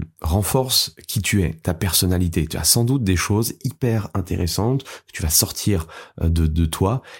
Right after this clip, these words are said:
et qui vont faire que tu vas être cette personne-là que les gens ont, ont envie d'avoir, tout simplement.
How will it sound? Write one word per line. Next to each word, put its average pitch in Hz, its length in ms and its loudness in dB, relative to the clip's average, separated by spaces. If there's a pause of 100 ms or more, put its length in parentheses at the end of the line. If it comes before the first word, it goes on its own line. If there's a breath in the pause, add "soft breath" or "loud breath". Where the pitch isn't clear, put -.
et - 80 -14
qui - 160 -2
vont 95 180 2
faire 120 340 -2
que 110 280 0 (340)
tu - 140 -2
vas 87 200 4
être 113 140 0
cette - 240 -2
personne-là 90 460 2
que - 120 0
les 80 160 4
gens 82 440 2
ont, 85 200 2 (320)
ont 82 100 2
envie 98 200 2
d'avoir, 76 380 0
tout - 100 -10
simplement. 78 460 -4